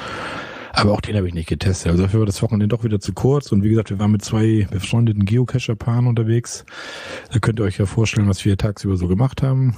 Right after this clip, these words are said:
Wir haben eifrig Dosen gesucht. Für die, die es interessiert, die Mumpets-Runde haben wir gemacht bei Grömitz. Und ja, in Dahme selber, die Seebrücke und so, da liegen auch noch so ein paar Dosen an der Promenade, die haben wir noch ge-, eingesammelt.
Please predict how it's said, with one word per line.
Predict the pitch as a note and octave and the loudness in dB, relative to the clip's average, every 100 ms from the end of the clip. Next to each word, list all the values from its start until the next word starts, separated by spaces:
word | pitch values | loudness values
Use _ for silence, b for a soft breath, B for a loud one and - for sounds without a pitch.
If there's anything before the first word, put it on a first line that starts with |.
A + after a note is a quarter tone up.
| - | 0
Wir | F2+ | 2
haben | E2+ G2+ | 2 2
eifrig | F2+ - D#2+ | 0 0 0
Dosen | B2 C3+ B2+ | 2 2 4
gesucht. | A2 G#2+ A2 - | 2 2 0 -2
Für | - F2 E2 | -4 0 2
die, | F2+ | 2
die | F2+ | 0
es | E2 | 0
interessiert, | F2+ - E2 F#2+ F#2+ F2 | -2 2 2 4 2 0
die | E2 D2+ D2 | 0 2 0
Mumpets-Runde | D#2+ F2+ B2+ - A2 - - A#2 A2 G#2+ | 0 2 2 0 -4 -4 -4 -2 2 2
haben | G#2+ G#2 | 2 2
wir | G2+ | 2
gemacht | G2+ G2+ - - | 4 2 0 -2
bei | G2 | 0
Grömitz. | G2+ G#2 G#2 G2 - - - | 2 2 2 0 -2 -8 -2
Und | D#2 D2 E2+ - - B B B B B B B - | 2 4 2 0 -10 B B B B B B B 0
ja, | F2 D#2+ | 2 2
in | D#2+ D#2+ | 2 2
Dahme | E2 F2+ G2+ F#2 | 2 2 2 2
selber, | F2+ G#2 G2+ G2+ F2+ | 2 2 2 2 0
die | D2+ | -2
Seebrücke | - G2 F#2+ F#2 F#2 | 0 0 2 0 2
und | |
so, | F2+ | 2
da | F2 | 2
liegen | F#2+ F#2 | 2 2
auch | |
noch | F#2+ | 2
so | F#2+ | 2
ein | F2+ | -2
paar | - | -2
Dosen | - F#2+ F2 F2+ E2+ | -2 -2 2 2 2
an | D#2+ | 2
der | E2 | 2
Promenade, | - E2+ E2+ E2 E2 | 2 2 4 4 2
die | D#2 | 2
haben | F2+ | 0
wir | E2 | 2
noch | D#2+ | 2
ge-, | - E2+ | 2 0
eingesammelt. | E2 E2 D2 E2+ E2 D#2 | 2 2 2 2 4 2